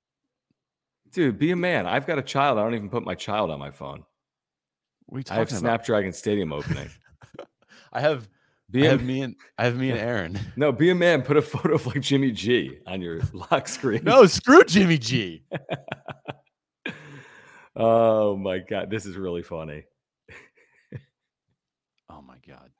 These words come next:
Speaker 2: I can say it here, Dixon Cider.
Speaker 1: He said
Speaker 2: I
Speaker 1: that
Speaker 2: can't
Speaker 1: on the
Speaker 2: believe I fell,
Speaker 1: radio like an
Speaker 2: can't believe I
Speaker 1: idiot.
Speaker 2: fell for that. Dixon Cider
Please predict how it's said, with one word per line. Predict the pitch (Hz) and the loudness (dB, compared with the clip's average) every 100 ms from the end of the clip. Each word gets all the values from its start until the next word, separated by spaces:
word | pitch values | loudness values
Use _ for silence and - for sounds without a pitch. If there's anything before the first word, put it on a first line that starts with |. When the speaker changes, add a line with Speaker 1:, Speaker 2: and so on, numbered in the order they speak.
| _ | _
Speaker 2:
I | 120 | -10
can | 151 | -8
say | 143 117 | -6 -6
it | |
here, | 87 95 | -6 -12
Dixon | 76 76 110 - 104 | -12 -12 -10 -10 -12
Cider. | - 95 90 73 67 _ - - - | -10 -8 -8 -12 -16 _ -20 -20 -16
Speaker 1:
He | - | -12
said | - 160 | 2 2
Speaker 2:
I | 151 | 4
Speaker 1:
that | |
Speaker 2:
can't | 165 | 2
Speaker 1:
on | 127 | 2
the | 160 | 0
Speaker 2:
believe | 131 | 0
I | 107 | 0
fell, | 110 | 0
Speaker 1:
radio | 104 95 90 | 0 0 -2
like | 101 - | -2 -4
an | |
Speaker 2:
can't | 202 220 | -4 -2
believe | 120 113 | 0 2
I | 190 | 0
Speaker 1:
idiot. | - | 2
Speaker 2:
fell | - 160 160 | 6 6 4
for | 127 | 0
that. | 90 78 - | -2 -6 -8
Dixon | - 139 - 151 | -4 -4 -4 -6
Cider | - 127 120 120 117 | -2 -2 -2 -6 -6